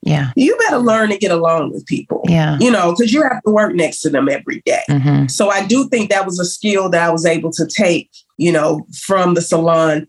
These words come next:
Speaker 2: to the production world.
Speaker 1: Yeah.
Speaker 2: Because I can get along with any personality. I can work with you. And just, you know, if I could be honest, I might not like you, but we can work together. You know,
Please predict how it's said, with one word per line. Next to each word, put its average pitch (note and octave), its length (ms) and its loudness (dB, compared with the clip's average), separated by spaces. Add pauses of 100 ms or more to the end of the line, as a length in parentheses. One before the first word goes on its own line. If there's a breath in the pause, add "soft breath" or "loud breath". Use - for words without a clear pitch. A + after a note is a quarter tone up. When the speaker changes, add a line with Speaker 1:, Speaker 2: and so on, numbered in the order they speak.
Speaker 2:
to F3+ 320 0
the E3 60 -2
production E3 580 0
world. D3 480 0
Speaker 1:
Yeah. D#3+ 260 0 (100)
Speaker 2:
Because G#3+ 320 0
I F#3 120 -2
can G#3 160 0
get G3 120 2
along F3+ 380 0
with E3+ 100 2
any F3 200 2
personality. D#3+ 800 -2
I A3 100 0
can A3 240 2
work G3 320 0
with F3 240 -2
you. D3 420 -4 (360 soft breath)
And B3 200 2
just, A3+ 380 0
you G#3 260 0
know, F#3+ 140 4
if G3+ 140 0
I G3+ 100 0
could G#3+ 120 0
be G3+ 120 2
honest, F#3 400 0
I F3 80 0
might F#3 260 0
not F3+ 200 0
like E3 320 -2
you, F3+ 160 0
but G#3 160 0
we C#4 100 2
can C4+ 180 0
work D4+ 220 -2
together. D#3+ 540 -2
You B3 60 4
know, F#3 120 4